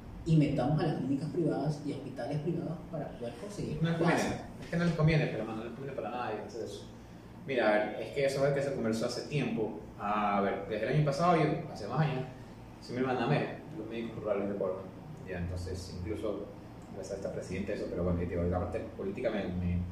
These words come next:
Speaker 2: me salí totalmente ya. Ya, ya no, no soy parte de nada. Eh, por muchas cosas. Ya, entonces,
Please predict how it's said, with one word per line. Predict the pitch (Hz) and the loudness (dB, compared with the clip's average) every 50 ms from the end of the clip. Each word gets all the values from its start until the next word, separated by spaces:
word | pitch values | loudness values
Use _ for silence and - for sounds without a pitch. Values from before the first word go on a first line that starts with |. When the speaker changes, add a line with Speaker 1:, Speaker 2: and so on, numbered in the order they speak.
| - - - - 95 | -6 -8 -8 -8 -8
Speaker 2:
me | 98 98 | -6 -4
salí | 98 101 98 | -2 -2 0
totalmente | 98 92 87 87 87 80 82 85 | 0 0 0 0 0 0 -2 -2
ya. | 80 76 - - - - 98 95 98 98 98 | -6 -8 -8 -10 -8 -6 -4 -2 0 0 0
Ya, | 98 | -2
ya | 101 101 | -2 -4
no, | 104 - 101 98 - - 110 | -4 -4 -4 -8 -8 -8 -8
no | 110 110 | -6 -4
soy | 113 110 | -4 -4
parte | 110 113 110 107 117 104 | -2 -2 -2 0 0 0
de | 98 | -2
nada. | 98 98 92 90 - - - - - - - - - - - - - - - - - - - - - - - - - - - | -2 -4 -6 -6 -8 -10 -10 -12 -12 -12 -12 -14 -14 -16 -16 -16 -16 -16 -16 -16 -16 -16 -16 -16 -16 -16 -16 -16 -12 -4 2
Eh, | 110 110 110 110 107 104 101 101 101 98 95 95 92 92 90 90 87 87 85 - - | 4 6 8 8 8 8 8 8 8 8 8 6 6 6 6 6 6 6 6 4 2
por | 98 98 | 0 -2
muchas | - - - | -4 -4 -6
cosas. | - - - - - - - - | -8 -10 -10 -12 -14 -14 -10 -6
Ya, | 92 87 | -4 -2
entonces, | 87 87 90 101 - - 120 117 113 113 117 - - | -2 -2 -2 -2 -2 0 0 0 0 0 -4 -6 -8